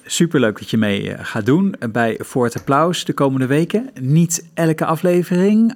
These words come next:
eh, maar als we één op één met makers gaan praten, dan, eh,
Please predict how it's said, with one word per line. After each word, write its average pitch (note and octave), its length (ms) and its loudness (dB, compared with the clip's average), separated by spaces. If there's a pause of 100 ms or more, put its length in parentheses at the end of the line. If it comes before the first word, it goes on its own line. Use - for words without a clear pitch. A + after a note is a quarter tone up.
eh, C3+ 260 -4
maar A2+ 440 0
als - 160 -8
we C3+ 100 -2
één C3+ 200 0
op A#2 100 -2
één G3+ 220 2
met G3+ 160 2
makers E3 320 -2
gaan B2+ 160 -6
praten, A#2+ 500 -6 (220)
dan, A#2+ 440 0
eh, G#2+ 180 -10